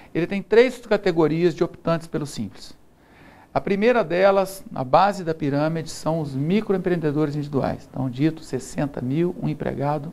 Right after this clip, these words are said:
não ter sócios, nem ser sócio de outra empresa. A partir daí, você tem uma outra categoria, cuja receita bruta pode chegar a trezentos e sessenta mil reais, que é a microempresa.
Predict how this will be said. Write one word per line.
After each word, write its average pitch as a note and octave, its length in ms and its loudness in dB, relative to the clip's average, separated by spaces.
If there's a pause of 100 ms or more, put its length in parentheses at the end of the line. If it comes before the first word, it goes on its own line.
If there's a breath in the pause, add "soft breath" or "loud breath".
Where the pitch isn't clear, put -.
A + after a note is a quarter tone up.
não C3+ 240 0
ter C3+ 240 -6
sócios, E3 400 0
nem D3+ 180 -4
ser D#3 140 -8
sócio C#3 280 -2
de D3 40 -12
outra C#3 180 -4
empresa. A#2 380 -6 (760 loud breath)
A - 80 0
partir G#3+ 480 2
daí, F3+ 240 6
você F#3+ 240 -4
tem G3 100 -4
uma F#3+ 120 -2
outra A3+ 240 2
categoria, E3+ 800 0 (180)
cuja E3+ 180 -4
receita D#3 400 -2
bruta D#3+ 300 0
pode D#3 200 2
chegar D#3 120 2
a D#3 40 0
trezentos D#3+ 460 -2
e F3 60 -8
sessenta F3+ 260 -8
mil E3+ 200 -4
reais, B2 420 -4 (260 loud breath)
que E3+ 120 -2
é - 20 2
a E3 40 0
microempresa. D#3 1200 -4